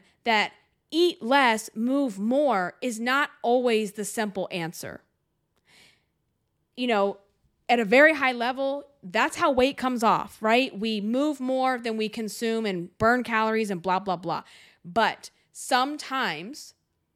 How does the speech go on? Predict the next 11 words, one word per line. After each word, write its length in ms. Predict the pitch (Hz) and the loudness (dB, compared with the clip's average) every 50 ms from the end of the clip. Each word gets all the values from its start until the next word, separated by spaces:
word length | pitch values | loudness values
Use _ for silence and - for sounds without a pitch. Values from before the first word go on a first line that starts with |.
| _ _ _ _ _ _ _ _ _ _ _ _ _ _ - | _ _ _ _ _ _ _ _ _ _ _ _ _ _ -8
there's 480 | 190 196 220 220 214 202 196 - - - | -2 0 2 2 2 0 -2 -4 -10 -14
something 760 | - - - 262 247 262 247 - 285 277 277 262 226 202 190 | -12 -4 0 0 0 0 -2 -2 -2 -2 0 -2 -2 -2 2
wrong 520 | 208 220 226 214 185 170 165 185 254 330 320 _ _ _ _ _ - | 4 4 6 6 6 4 2 -2 -4 -8 -10 _ _ _ _ _ -6
emotionally 800 | 196 196 185 165 160 180 190 - - 262 269 285 320 370 392 427 381 _ _ _ _ _ _ _ _ _ _ _ _ _ | -4 -4 -2 -2 -2 -4 -4 -6 -6 -4 -2 0 2 2 2 0 -4 _ _ _ _ _ _ _ _ _ _ _ _ _
or 160 | - 233 226 | -2 -2 -2
physically 760 | 208 - - - 349 370 - 359 277 - - 190 180 175 175 - | -2 -4 -4 -4 -4 -2 -2 -4 -6 -4 -6 -6 -4 -4 -4 -4
or 140 | - 226 214 | -4 -6 -6
both 540 | 190 - - 320 311 247 214 190 190 - _ _ - - _ _ - | -2 0 2 4 4 4 2 0 -2 -6 _ _ -20 -20 _ _ -16
that 320 | 185 185 233 226 220 208 - | -4 0 0 2 2 0 -4
is 500 | - 247 226 220 208 202 202 190 - - _ _ _ _ _ _ _ _ _ _ _ _ _ _ _ _ _ _ _ _ | -2 2 2 4 4 2 0 -6 -10 -16 _ _ _ _ _ _ _ _ _ _ _ _ _ _ _ _ _ _ _ _
preventing 1000 | - - 262 262 226 202 185 240 262 294 311 311 - 247 208 180 165 165 160 196 | -8 -4 -4 -4 -4 -2 -2 0 0 0 -2 -4 -4 -6 -6 -6 -6 -10 -12 -16